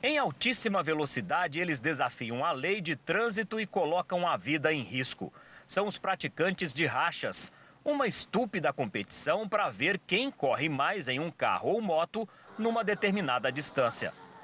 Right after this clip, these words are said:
Muitas vezes, uma corrida para a morte. Na última segunda-feira, isso quase aconteceu na B R zero sessenta. Um dos motociclistas, deitado em cima da moto em alta velocidade,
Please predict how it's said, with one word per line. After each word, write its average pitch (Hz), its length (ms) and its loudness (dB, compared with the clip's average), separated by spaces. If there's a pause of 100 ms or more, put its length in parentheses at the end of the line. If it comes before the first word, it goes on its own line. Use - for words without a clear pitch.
(120)
Muitas 160 460 2
vezes, 196 440 0
uma 214 200 2
corrida 185 640 2
para 214 260 0
a 196 80 0
morte. 127 560 -2 (400)
Na 123 120 2
última 180 300 0
segunda-feira, 139 720 0
isso 226 260 -2
quase 185 500 -2
aconteceu 175 640 0
na 180 100 2
B 156 140 0
R 170 180 2
zero 156 220 0
sessenta. 151 600 0 (480)
Um 277 120 4
dos 269 160 2
motociclistas, 151 880 0
deitado 180 720 -2
em 131 100 -2
cima 110 300 0
da 156 160 0
moto 170 380 0
em 120 100 -2
alta 107 240 2
velocidade, 156 800 -2